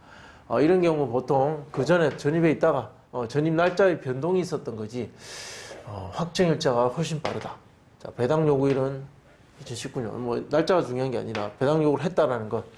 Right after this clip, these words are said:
선순위 전세권 등기자라고 돼 있습니다.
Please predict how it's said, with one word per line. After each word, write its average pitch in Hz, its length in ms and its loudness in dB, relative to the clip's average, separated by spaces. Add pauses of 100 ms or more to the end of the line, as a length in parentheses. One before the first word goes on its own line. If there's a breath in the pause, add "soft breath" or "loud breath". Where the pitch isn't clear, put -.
(480 loud breath)
선순위 185 840 2
전세권 170 580 0
등기자라고 123 500 -2
돼 98 80 -10
있습니다. 85 360 -16